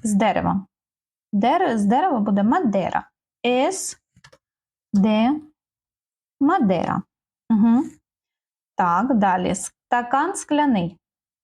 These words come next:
Як буде стакан? El vaso. El vaso es de, не забуваємо де.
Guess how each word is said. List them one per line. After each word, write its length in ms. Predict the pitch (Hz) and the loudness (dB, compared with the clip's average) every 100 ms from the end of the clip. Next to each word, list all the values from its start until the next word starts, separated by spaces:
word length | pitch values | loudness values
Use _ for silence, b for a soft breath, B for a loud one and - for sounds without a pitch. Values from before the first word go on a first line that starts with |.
| _ _ _ _ _ _ _ _ _ _ _ B B - | _ _ _ _ _ _ _ _ _ _ _ B B -4
Як 160 | 214 | 0
буде 220 | 214 214 208 | 0 0 -2
стакан? 460 | 214 208 180 175 - _ _ _ _ _ _ _ _ _ _ _ _ _ _ _ _ _ _ _ _ _ _ _ _ _ _ _ _ _ _ _ _ _ _ _ _ _ - | -4 -2 -2 -2 -6 _ _ _ _ _ _ _ _ _ _ _ _ _ _ _ _ _ _ _ _ _ _ _ _ _ _ _ _ _ _ _ _ _ _ _ _ _ -2
El 160 | 233 | 0
vaso. 380 | 226 175 - - 240 285 - _ _ _ _ _ _ _ _ _ _ _ _ _ _ _ _ _ _ - | 2 0 -2 -2 -2 -4 -14 _ _ _ _ _ _ _ _ _ _ _ _ _ _ _ _ _ _ -2
El 340 | 220 196 190 185 | 2 2 4 4
vaso 680 | 180 190 - - 320 427 - _ _ | 2 -2 -2 0 0 -4 -14 _ _
es 580 | 226 208 233 359 - - - | -2 0 0 -2 -8 -8 -2
de, 400 | 196 202 220 277 | 2 2 2 2
не 140 | 285 | 2
забуваємо 500 | 226 202 208 208 214 | 0 0 0 0 2
де. 260 | 196 196 | 2 0